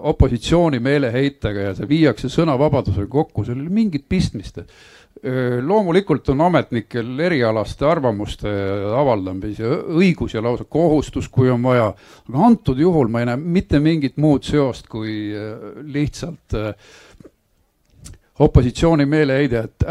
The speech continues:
ärge siduge seda praegu sõnavabadusega, et, öö, s-, pigem ametnike riigiga, kus, öö, ühel hetkel nad leiavad, et isegi pisikene suunamuutus ei ole lubatav, kuna nemad teavad täpselt, et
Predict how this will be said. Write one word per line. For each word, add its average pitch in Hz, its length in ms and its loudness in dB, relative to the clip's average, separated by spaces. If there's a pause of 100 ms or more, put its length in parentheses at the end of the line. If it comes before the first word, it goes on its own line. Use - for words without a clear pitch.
ärge 156 240 -2
siduge 127 400 0
seda 110 240 -2
praegu 113 320 -2
sõnavabadusega, 107 960 -4
et, - 240 -20
öö, 104 720 -20
s-, - 240 -20 (160)
pigem 151 380 -2 (100)
ametnike 135 600 0
riigiga, 143 500 0
kus, 113 300 -4 (100)
öö, 117 160 0 (480)
ühel 160 320 6
hetkel 156 320 0
nad 117 180 -4
leiavad, 127 460 2
et 110 320 -6
isegi 135 320 6
pisikene 135 560 4
suunamuutus 143 680 2
ei 117 100 0
ole 117 100 0
lubatav, 143 480 6
kuna 113 220 0
nemad 139 420 2
teavad 131 380 -2
täpselt, 131 560 -4
et - 220 -14